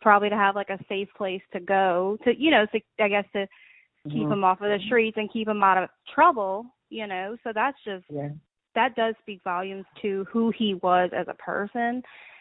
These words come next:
Speaker 1: you know, and, and from what Miss Correa said about how just, he was just about wanting to help people, you know, and that, that
Speaker 2: Mm-hmm.
Speaker 1: speaks volumes, you know, uh, that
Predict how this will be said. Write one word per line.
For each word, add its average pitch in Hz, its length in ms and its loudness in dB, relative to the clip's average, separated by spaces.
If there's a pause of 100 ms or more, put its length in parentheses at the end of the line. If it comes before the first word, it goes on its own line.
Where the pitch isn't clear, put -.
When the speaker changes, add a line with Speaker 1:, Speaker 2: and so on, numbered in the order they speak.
(240)
Speaker 1:
you 233 220 4
know, 196 300 4
and, 190 420 0
and 202 260 -4
from 202 220 0
what 190 280 0
Miss 202 220 -4 (100)
Correa 220 360 4
said 190 120 4
about 190 280 6
how 185 160 2
just, 190 240 -12
he 196 200 -10
was 185 140 -12
just 180 140 -12 (240)
about 190 640 2
wanting 202 320 -2
to - 120 -6
help 233 220 4
people, 180 500 -8 (120)
you 214 200 -2
know, 185 260 0
and 196 140 0
that, 185 300 4 (1200)
that 208 240 0
Speaker 2:
Mm-hmm. 160 480 -2
Speaker 1:
speaks 208 280 -8
volumes, 196 580 2
you 202 100 -6
know, 190 420 -6
uh, 202 120 -6
that 190 280 -2